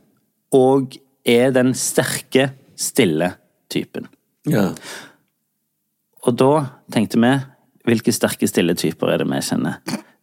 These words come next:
Speaker 1: Svaret sto rett foran oss i Stavanger Aftenblad. Eh, denne mannen her har jobbet i, eh, Stavanger Aftenblad i en årrekke. Han, eh,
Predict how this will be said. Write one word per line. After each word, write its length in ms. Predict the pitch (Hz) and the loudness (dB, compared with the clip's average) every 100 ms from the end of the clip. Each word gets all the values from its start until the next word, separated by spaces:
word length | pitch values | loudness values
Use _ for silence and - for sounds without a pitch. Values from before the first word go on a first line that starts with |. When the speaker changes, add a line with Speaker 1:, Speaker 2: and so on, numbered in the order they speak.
| - | -14
Speaker 1:
Svaret 460 | - - 107 113 104 | -8 0 2 2 0
sto 200 | 117 110 | 2 2
rett 160 | 113 - | 2 0
foran 300 | 113 117 143 | 0 2 2
oss 240 | 135 - | 0 -6
i 380 | - - - 135 | -4 -4 2 0
Stavanger 380 | - 123 113 110 | 2 2 2 2
Aftenblad. 480 | - 120 113 135 135 _ _ _ - - - - - - - - - 117 | 0 2 4 2 0 _ _ _ -18 -14 -12 -12 -12 -12 -16 -20 -4 2
Eh, 480 | 117 123 123 123 117 _ _ _ - | 4 4 4 2 0 _ _ _ 0
denne 200 | 139 139 | 4 4
mannen 200 | 139 147 | 6 4
her 160 | 151 147 | 4 4
har 140 | 135 | 4
jobbet 460 | 131 104 117 131 110 | 4 4 4 4 4
i, 260 | 117 120 120 | 4 6 6
eh, 460 | 120 120 117 113 | 4 4 2 2
Stavanger 340 | 104 120 123 107 | 0 2 2 2
Aftenblad 400 | - 120 131 117 | 2 2 4 4
i 80 | |
en 140 | 113 117 | 4 4
årrekke. 380 | 101 131 - 143 | 4 2 2 2
Han, 240 | 120 113 113 | 2 2 4
eh, 220 | 113 113 | 4 4